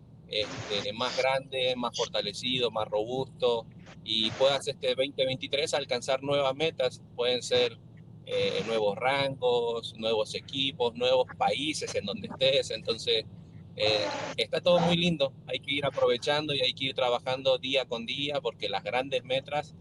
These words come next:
las grandes metas se trabajan día con día. Pequeños, pequeñas acciones repetitivas todos los días logran grandes triunfos, grandes victorias. Entonces, a no,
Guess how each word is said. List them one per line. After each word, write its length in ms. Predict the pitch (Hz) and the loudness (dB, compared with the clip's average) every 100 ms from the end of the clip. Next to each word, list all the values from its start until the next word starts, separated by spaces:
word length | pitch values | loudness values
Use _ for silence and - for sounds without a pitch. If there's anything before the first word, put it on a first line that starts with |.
| - - - | -20 -20 -12
las 100 | - | -8
grandes 300 | - 131 135 | -2 0 2
metas 380 | 135 135 - 139 | 2 0 0 -2
se 100 | - | -2
trabajan 580 | 107 107 113 117 135 160 - - - - | 2 4 4 2 -4 -4 -14 -20 -20 -8
día 380 | 120 135 143 135 | -4 0 2 2
con 280 | 123 110 107 | 0 0 0
día. 340 | 104 92 80 - | -2 -2 -6 -6
Pequeños, 720 | 98 95 123 135 135 131 - - - - - | -4 -2 -2 0 0 0 0 -12 -18 -6 0
pequeñas 480 | 110 135 143 135 | 0 2 2 2
acciones 480 | 120 - 131 127 120 | -2 -2 0 0 0
repetitivas 840 | 117 - 107 - - 135 151 156 - - - - - | 0 0 -2 -4 -2 0 2 0 -4 -8 -6 -6 2
todos 300 | 127 143 135 | 4 6 4
los 160 | 123 123 | 2 0
días 400 | 143 156 165 - 117 | 0 -2 -4 -8 -6
logran 440 | 120 131 131 127 | 0 2 2 0
grandes 380 | 120 143 120 110 | -2 -4 -4 -6
triunfos, 480 | 127 143 151 - 104 101 | -2 0 0 -2 -4 0
grandes 300 | 107 117 117 | 0 0 -4
victorias. 560 | - - 151 135 110 | -6 2 4 4 2
Entonces, 560 | - 113 110 - 110 - - - - - - | -2 -2 -2 -4 -8 -10 -20 -20 -18 -10 -2
a 160 | 104 | 0
no, 640 | 113 135 147 143 139 127 | 2 4 4 4 4 2